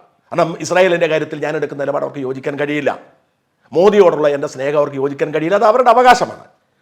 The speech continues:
പക്ഷെ മറുനാടൻ ഇവർ പറയുന്ന പോലെ വർഗീയത അല്ലെന്ന് അവർ പറയുന്നു. ഈ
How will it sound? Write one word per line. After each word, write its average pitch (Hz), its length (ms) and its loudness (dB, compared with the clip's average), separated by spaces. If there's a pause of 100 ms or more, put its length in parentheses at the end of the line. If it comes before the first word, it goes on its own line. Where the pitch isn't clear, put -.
(140)
പക്ഷെ - 200 -2
മറുനാടൻ 202 420 2
ഇവർ 147 180 -2
പറയുന്ന 139 260 -2
പോലെ 131 160 -6
വർഗീയത 131 400 -4
അല്ലെന്ന് 123 200 -6
അവർ 123 160 -4
പറയുന്നു. 123 300 -2 (420)
ഈ 240 40 0